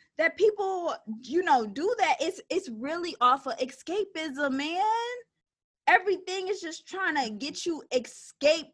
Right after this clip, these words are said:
from your reality. That's why people binge watch. That's why people feed into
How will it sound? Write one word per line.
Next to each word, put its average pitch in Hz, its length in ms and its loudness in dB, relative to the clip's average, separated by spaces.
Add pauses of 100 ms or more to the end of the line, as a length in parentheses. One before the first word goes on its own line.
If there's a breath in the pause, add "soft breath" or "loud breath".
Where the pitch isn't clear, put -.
from 285 380 4
your 247 220 4
reality. 233 680 4
That's 254 260 4
why 277 140 4
people 277 340 4
binge 277 360 -2
watch. 254 280 4
That's 262 180 2
why 311 140 2
people 262 520 -4 (280 soft breath)
feed 294 200 -6
into 302 400 0